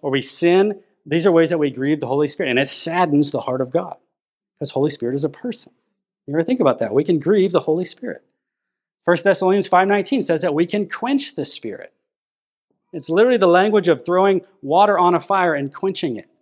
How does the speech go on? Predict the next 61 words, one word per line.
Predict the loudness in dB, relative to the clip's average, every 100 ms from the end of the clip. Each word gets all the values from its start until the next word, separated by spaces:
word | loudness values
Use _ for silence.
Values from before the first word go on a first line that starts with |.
| _ _ _ _ 0
That | 2
means | 2 2
that | 2 0
we | 0 -2
can | -2 -2 -4 _ _
hear | _ 0 2
the | 2
Spirit | 0 2 2 2 -4
and | -4
not | 0 -2 -4 -8
do | -2
what | -2
he | -2
says | -2 -2 -2
and | -2
not | -2 -4 _ _
follow | 2 4 4
him | 0 -2
and |
not | 0 0 -2
obey | -2 0 0
him. | -2 -4 _ _ _ _ _ _ _ _ _ _ _ _ _ _ _ _ _
Now, | 0
what | 2
this | 2 2
says | 0 2
to |
me | 4
is | 4
that | 2 0
the |
Holy | 0 0 0
Spirit, | 0 0
and | 2
I've | 2
been | 0 -4
studying | -2 0 2
the | 2
Holy | 2
Spirit | 0 -4 -2
more | 0 2
in |
depth | 2 0 0
over | -4 0
the | 2
last | 2 0
year, | -2 0 0 -4 _ _ _ _ _ -4
the |
Holy | 2 2
Spirit, | 2 0 0
I | -2
think, | -4 -4 -4
i-, | -4 -4
is | -4 -2
just, | -4 -4 _
he | -12 -6
is | -2
just | -2 -2
one |
of | -2
the, | -2